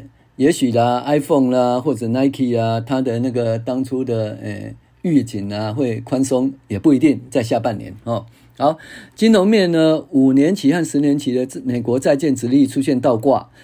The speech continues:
倒挂通常显示在未来十二个月内将出现经济衰退哦。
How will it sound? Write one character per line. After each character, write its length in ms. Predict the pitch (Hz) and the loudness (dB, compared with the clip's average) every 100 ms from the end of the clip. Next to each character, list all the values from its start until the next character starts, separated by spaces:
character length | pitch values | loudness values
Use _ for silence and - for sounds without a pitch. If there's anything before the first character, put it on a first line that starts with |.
| _ | _
倒 140 | 185 160 | -2 2
挂 160 | 170 | 0
通 180 | 143 156 | 0 -4
常 180 | 147 127 | -4 -4
显 200 | 135 107 | -4 -4
示 180 | 127 139 | -4 -2
在 140 | 143 | 2
未 120 | 143 | 2
来 100 | 113 | 0
十 220 | 120 127 | -2 0
二 60 | 135 | 0
个 100 | 131 | 2
月 280 | 147 123 - _ - | 2 2 -2 _ -4
内 200 | 151 135 | 0 2
将 220 | 113 135 | 2 -2
出 180 | 135 131 | 0 0
现 240 | 120 110 | 0 -4
经 160 | 101 135 | 0 4
济 120 | 139 | 4
衰 200 | 123 120 | 2 0
退 240 | 120 123 - _ _ _ _ | 0 -4 -4 _ _ _ _
哦。 240 | 110 98 | -4 -4